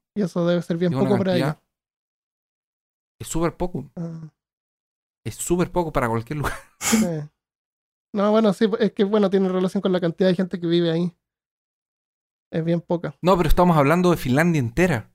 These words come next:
Speaker 2: Es súper poco, ciento cincuenta personas, pues, Armando.
Speaker 1: Ah.
Speaker 2: Ciento cincuenta personas, ¿qué? Lo que se muere en De hecho, no, no consigo pensar en un lugar donde se muera menos gente que eso.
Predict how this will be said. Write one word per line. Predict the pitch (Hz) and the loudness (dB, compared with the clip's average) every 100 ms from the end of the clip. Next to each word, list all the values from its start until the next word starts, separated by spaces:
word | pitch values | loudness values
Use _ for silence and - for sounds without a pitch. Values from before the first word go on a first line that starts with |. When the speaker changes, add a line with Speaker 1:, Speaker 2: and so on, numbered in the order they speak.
| _ _ - | _ _ -14
Speaker 2:
Es | - | -4
súper | 185 202 214 | 0 2 2
poco, | 180 220 | -2 -2
ciento | 247 226 | -2 -2
cincuenta | 220 220 220 | -2 0 0
personas, | 208 175 170 330 - | -2 -6 -6 -6 -4
pues, | 175 | -4
Armando. | 156 139 135 | -2 -4 -4
Speaker 1:
Ah. | |
Speaker 2:
Ciento | 180 185 | -4 -4
cincuenta | 180 185 180 | -4 -4 -4
personas, | 165 151 170 - | -6 -6 -6 -8
¿qué? | - 120 | -10 -10
Lo | 110 | -10
que | |
se | - 127 | -8 -6
muere | 147 156 | -4 -2
en | 135 117 110 110 107 107 _ _ _ _ _ - | -2 -4 -6 -10 -16 _ _ _ _ _ _ -16
De | 147 | -10
hecho, | 165 | -6
no, | 151 | -6
no | 131 127 127 | -6 -6 -8
consigo | 131 120 156 165 | -8 -8 -8 -8
pensar | 175 156 185 185 | -6 -4 -4 -4
en | |
un | 185 180 | -4 -4
lugar | 175 180 190 | -4 -4 -4
donde | 180 180 | -6 -8
se | 180 | -6
muera | 185 | -6
menos | 185 180 180 | -4 -6 -8
gente | 180 180 | -12 -12
que | 196 | -14
eso. | - | -16